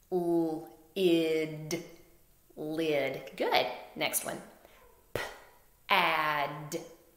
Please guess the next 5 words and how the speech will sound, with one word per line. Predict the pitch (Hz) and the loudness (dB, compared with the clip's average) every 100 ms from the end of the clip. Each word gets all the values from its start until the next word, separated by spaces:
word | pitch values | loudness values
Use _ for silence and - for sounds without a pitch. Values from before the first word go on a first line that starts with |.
| _ _ - _ - - | _ _ -20 _ -16 -8
P-ad. | - - - - _ _ - 175 160 156 151 147 151 147 175 - - - - _ _ _ - | -8 -10 -18 -20 _ _ 0 2 2 -2 -4 -6 -8 -6 -6 -6 -16 -20 -20 _ _ _ -4
Pad. | - 165 147 135 - - - - - | -2 0 2 2 0 -4 -12 -20 -10
Fantastic. | 156 151 147 147 - 151 160 - - - - - - _ _ | -8 -6 -4 -4 -4 -6 -8 -12 -20 -20 -20 -20 -20 _ _
W-eek. | 170 165 165 - - - _ - 202 185 175 165 160 - - - - - - _ _ _ _ | -4 -2 -4 -10 -20 -20 _ -6 -4 -2 -2 -4 -8 -6 -4 -4 -6 -18 -20 _ _ _ _
W-eek. | 170 170 170 - - - _ _ 220 190 180 170 170 156 - - | -2 -2 -2 -6 -18 -20 _ _ -4 -2 -2 -2 -6 -8 -12 -6